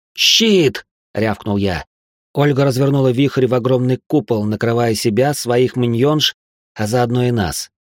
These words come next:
Огненный шар разлетелся ослепительной вспышкой и обрушился вниз водопадом снежно-белых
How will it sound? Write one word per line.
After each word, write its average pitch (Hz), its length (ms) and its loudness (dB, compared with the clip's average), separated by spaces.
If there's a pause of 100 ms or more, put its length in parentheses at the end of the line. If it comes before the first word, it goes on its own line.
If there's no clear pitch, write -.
(400)
Огненный 123 420 2
шар 131 260 0
разлетелся 117 680 0
ослепительной 117 580 0
вспышкой 123 460 0
и 127 260 -6
обрушился 120 680 0
вниз 117 280 -2
водопадом 113 560 0
снежно-белых 110 760 -2